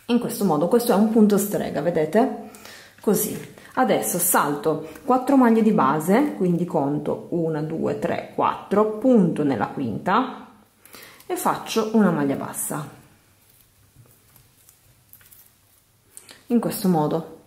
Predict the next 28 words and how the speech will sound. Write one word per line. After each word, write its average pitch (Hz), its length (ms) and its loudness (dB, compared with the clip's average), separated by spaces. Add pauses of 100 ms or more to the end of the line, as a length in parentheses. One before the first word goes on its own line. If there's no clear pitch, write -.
(540)
Adesso 170 460 -2
rifacciamo 185 480 -2
un 160 80 0
altro 151 180 0
punto 151 300 -6
strega, 165 840 -4
quindi 156 400 -4
allungo 156 760 -4
di 151 140 -10
circa 160 440 -8
due 165 340 -6
centimetri, 156 1120 -2 (540)
prendo 185 400 0
il 151 80 -2
filo, 156 480 -6
lo 147 160 -2
tengo 160 300 -6
scostato, 156 720 -4
lo 175 220 0
passo 180 460 -2
all'interno 156 580 -2
dell'asolina 185 880 0 (320)
e 311 100 -2
poi 185 420 0 (420)
rifaccio 202 600 -2
una 185 100 0
maglia 156 300 -2
bassa. - 560 -10